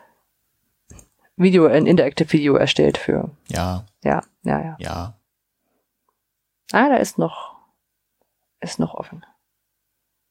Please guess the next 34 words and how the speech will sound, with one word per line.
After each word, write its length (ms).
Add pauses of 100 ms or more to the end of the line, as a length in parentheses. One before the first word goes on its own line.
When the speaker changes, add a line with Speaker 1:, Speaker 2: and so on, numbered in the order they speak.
(1300)
Speaker 1:
Hm. 260
Speaker 2:
<laughs> 60 (1600)
Was 140
Speaker 1:
Gut, 40
Speaker 2:
würdest 160
du 60
Speaker 1:
gut. 80
Speaker 2:
dir 40
für 100
Paper 280
wünschen? 320 (680)
Speaker 1:
Ähm, 840 (100)
was 120
hab 80
ich 80
denn 100
aufgeschrieben? 600 (380)
Ja, 160
genau. 140
Also 160
eine, 260
eine 180
Sache, 200
die 120
mir 120
irgendwie 460 (160)
fehlt 480
und 220
wo 120
ich 140
vielleicht 280
sogar 200
das, 380
ähm, 640